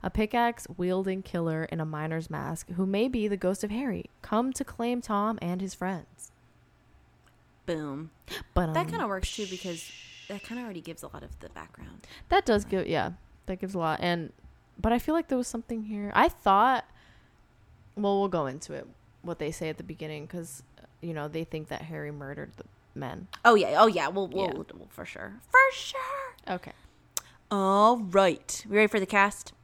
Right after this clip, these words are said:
Speaker 1: Yes.
Speaker 2: Okay. So, obviously, we have our love, Jensen Ackles, who, like, it's weird because, like, he's just been around for so long.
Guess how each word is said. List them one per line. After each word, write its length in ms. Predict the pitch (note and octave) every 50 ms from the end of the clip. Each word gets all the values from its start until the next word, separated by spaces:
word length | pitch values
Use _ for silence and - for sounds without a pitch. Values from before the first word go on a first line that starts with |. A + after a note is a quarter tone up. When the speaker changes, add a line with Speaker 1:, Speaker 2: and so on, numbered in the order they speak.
| _ _ _ - - - - - -
Speaker 1:
Yes. 420 | G3+ B3 A#3 - - - - - - - - -
Speaker 2:
Okay. 600 | F#3+ G3 F3+ E3+ - - - D3+ D3 - - - - - - - - - -
So, 160 | - - A#3+
obviously, 720 | - E3 G#3+ A3 A3 A3+ A#3+ A#3+ A#3 - - A3 G#3+ G#3+
we 140 | G3+ G3+ G3
have 240 | F#3+ F#3 F3 E3+ F#3
our 180 | G#3+ A#3 B3+ B3
love, 560 | A#3 A3+ A3+ A3+ A3 A3 A3 A3 G#3 G#3 -
Jensen 380 | - F3+ E3 E3 E3+ - B3+
Ackles, 520 | A#3+ G#3 G3 G3 G3 G#3+ G3+ G3 G3 G3 -
who, 140 | A3+ C4 C4
like, 240 | C4 B3 A#3 A#3 -
it's 220 | A#3+ A#3+ - -
weird 240 | A3 A3+ A#3+ C4+ C4
because, 320 | D4+ - D4+ D4 A3 -
like, 320 | A3+ G#3+ G3 F3+ - - - _ _ _ _ _ _ _
he's 160 | - B3 A3+
just 120 | C4 D4 -
been 120 | - G4
around 260 | D4 G#3 F3 F3+ F#3+
for 100 | - G#3
so 200 | - - F#3 E3+
long. 460 | E3 D3 D3 D3+ D#3 D#3 D#3+ F3 F3+